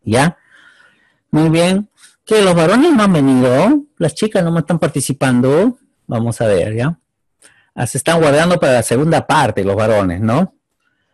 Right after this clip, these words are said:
Muy bien. Entonces, ahora nos vamos con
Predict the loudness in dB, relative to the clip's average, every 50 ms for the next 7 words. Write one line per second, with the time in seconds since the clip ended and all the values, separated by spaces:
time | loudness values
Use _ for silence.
0 | _ _ -6 -4 -2 0 0 0 -2 -4 -4 -6 -10 -14 _ _ -20 _ -20 -20
1 | -20 -20 _ _ _ _ -6 -2 0 0 0 0 0 0 0 2 2 0 0 0
2 | 0 -2 -2 -2 -6 -6 -4 -2 0 0 2 2 2 0 0 -2 -2 -2 -2 -2
3 | 0 0 0 -2 -2 -4 -8 -10 _ -2 0 0 2 2 0 0 -2 -4 -6